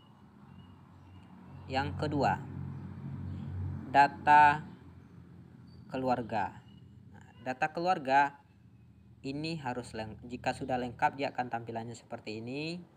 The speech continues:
Ini datanya sudah lengkap, ya, seperti ini ya.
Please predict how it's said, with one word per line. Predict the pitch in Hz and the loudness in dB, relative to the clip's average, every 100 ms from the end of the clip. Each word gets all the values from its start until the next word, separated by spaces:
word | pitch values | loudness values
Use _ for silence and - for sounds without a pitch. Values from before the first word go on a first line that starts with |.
| - - - - | -20 -20 -20 -12
Ini | 127 139 143 | -8 -6 -6
datanya | 131 117 113 117 | -2 -2 -2 -4
sudah | 120 113 110 | -6 -6 -6
lengkap, | 107 107 131 143 - - - - - - - - - - | -6 -2 4 4 4 -6 -20 -20 -20 -20 -20 -20 -20 -16
ya, | 107 | -14
seperti | - - - 98 | -14 -16 -16 -12
ini | 107 | -12
ya. | 92 | -12